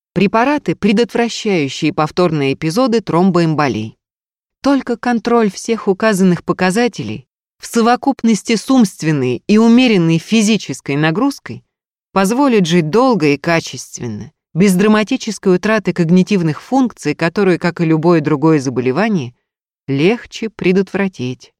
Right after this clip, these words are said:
нежели лечить. В определённых случаях при наличии неврологических заболеваний или перенесённых острых неврологических состояниях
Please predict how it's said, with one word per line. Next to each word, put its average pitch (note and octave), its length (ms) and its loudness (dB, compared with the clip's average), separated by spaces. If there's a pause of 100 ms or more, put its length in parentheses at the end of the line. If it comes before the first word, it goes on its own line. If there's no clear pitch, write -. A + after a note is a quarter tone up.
(360)
нежели D#3+ 560 2
лечить. E3+ 580 -4 (680)
В D#3 80 -2
определённых A#3 640 2
случаях B3+ 540 -2
при E3+ 140 2
наличии G3 440 0
неврологических F#3 880 2
заболеваний F3 800 2
или F#3 220 4
перенесённых F#3+ 800 2
острых F#3 460 -4
неврологических E3+ 840 0
состояниях F#3 760 -2